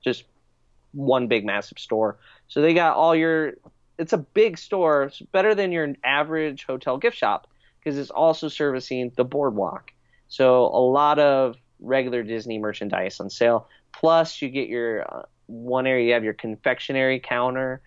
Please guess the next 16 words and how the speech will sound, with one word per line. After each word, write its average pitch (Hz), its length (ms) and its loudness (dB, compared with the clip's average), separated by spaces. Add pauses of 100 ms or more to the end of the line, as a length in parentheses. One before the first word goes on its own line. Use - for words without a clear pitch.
(220)
and 104 100 -8
your 101 100 -6
snacks 117 560 -4
and 101 120 -8
that 104 240 -2
sort - 200 -6
of - 80 -12
stuff - 400 -8 (140)
in 107 240 -2
that 101 300 2 (120)
gift 120 200 2
shop 107 240 0
area 101 260 0
to 92 140 -10
the 95 80 -4
left. - 640 -2